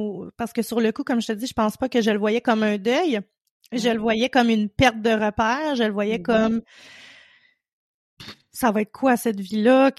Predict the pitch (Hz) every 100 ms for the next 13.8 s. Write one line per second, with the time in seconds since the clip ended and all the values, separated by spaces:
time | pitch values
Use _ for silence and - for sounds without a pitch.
0 | - - - - 226 - 240 - 254 240
1 | 214 214 - 214 - 233 226 220 208 202
2 | 226 330 _ _ _ - 196 226 214 202
3 | 202 196 214 233 220 220 247 208 220 208
4 | 226 220 196 - 208 214 226 220 202 -
5 | 262 330 262 - 247 262 226 196 196 175
6 | - 247 - - 226 214 240 359 339 262
7 | 226 226 214 196 190 - 214 202 202 196
8 | 196 190 165 - _ - 208 _ _ _
9 | _ 247 - 240 - 220 226 285 285 233
10 | 220 220 247 - - 214 - 247 294 359
11 | 359 214 214 226 220 - 285 - 233 202
12 | 220 311 330 - 240 233 220 233 214 -
13 | 254 214 202 226 214 196 269